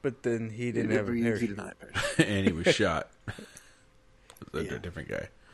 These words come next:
Speaker 2: So, so I'll, I'll, I'll stick to those two. Mostly the, the, the perfect, uh, <laughs> perfect parachuting.
Speaker 1: My honorable mention is all the, like,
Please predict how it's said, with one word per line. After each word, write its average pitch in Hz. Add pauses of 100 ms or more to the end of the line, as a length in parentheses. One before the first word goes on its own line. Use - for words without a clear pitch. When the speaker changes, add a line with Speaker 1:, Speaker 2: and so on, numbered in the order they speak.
(340)
Speaker 2:
So, 104 (640)
so -
I'll, 156
I'll, 151
I'll -
stick -
to 131
those 113
two. 120
Mostly 131
the, 113 (300)
the, 107 (440)
the 127 (100)
perfect, -
uh, 107 (120)
<laughs> 208 (920)
perfect 151
parachuting. 117 (3000)
Speaker 1:
My 185
honorable 151
mention 143
is 120
all 170
the, 175
like, 147